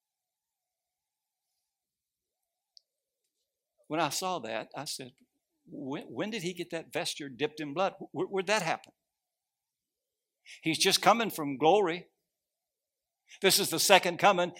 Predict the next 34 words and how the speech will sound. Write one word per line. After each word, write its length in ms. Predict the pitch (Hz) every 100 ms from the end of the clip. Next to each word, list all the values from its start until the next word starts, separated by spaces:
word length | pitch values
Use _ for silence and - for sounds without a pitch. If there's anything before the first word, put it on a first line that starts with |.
| -
The 60 | 147
battle 260 | 175 208
of 60 | 175
Armageddon 420 | 208 196 202 220
is 100 | 170
about 320 | 160 156 226 214
to 80 |
be 120 | 180 180
fought, 340 | 233 226 220 - -
and 80 | 170
he's 100 | 160
got 220 | 190 208
this 180 | 190 -
vesture 380 | 156 233 - 190
that 60 |
says 360 | 147 185 185 - - _ _
he 240 | 185 170 - - - -
had 220 | 151 131
dipped 220 | 202 -
in 160 | 208 190
blood. 320 | 233 226 123 _ _ _ _ _ _ _ - - - _
Now, 120 | 127 131
I 160 | 151
believe 500 | 170 151 135 127 131
that 160 | 127 123
Jesus, 540 | 143 151 127 117 -
to 120 | - 110
fulfill 380 | 127 - 139
the 100 | 147
type, 420 | 170 151 143 143 -
had 200 | - 131
to 60 | 131
put 260 | - 151 143
his, 220 | 123